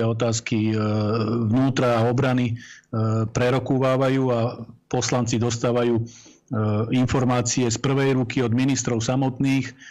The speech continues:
majú, e, v kompetencii predvolávať si tých ministrov a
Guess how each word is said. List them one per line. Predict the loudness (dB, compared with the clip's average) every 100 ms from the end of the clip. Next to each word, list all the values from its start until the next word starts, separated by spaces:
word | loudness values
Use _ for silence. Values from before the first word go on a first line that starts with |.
| -20 -4
majú, | 0 2 2
e, | 2 0 -2 -2 -4
v | -2
kompetencii | 0 0 0 0 0 0 0
predvolávať | 0 0 0 2 2 0
si | -2 0
tých | 2 2
ministrov | 2 0 0 0 2
a | 2